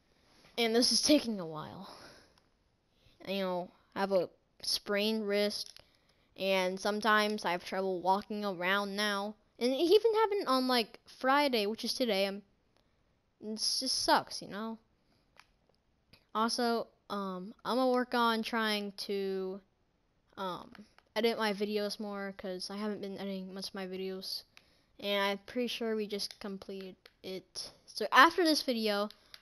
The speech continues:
I'll, for now on, start editing my videos, because I think it's important. And I think,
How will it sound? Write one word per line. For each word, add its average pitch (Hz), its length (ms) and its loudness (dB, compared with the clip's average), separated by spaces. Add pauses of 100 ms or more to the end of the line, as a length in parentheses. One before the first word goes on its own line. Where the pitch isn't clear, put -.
(120)
I'll, 220 120 2
for 233 160 0
now 285 180 12
on, 277 460 8
start 240 320 4
editing 247 280 2
my 269 120 6
videos, 240 520 2
because 208 400 0
I 214 120 0
think 226 180 -2
it's 233 100 -6
important. 220 540 -6 (560)
And 202 320 -6
I 202 120 -2
think, 202 440 -6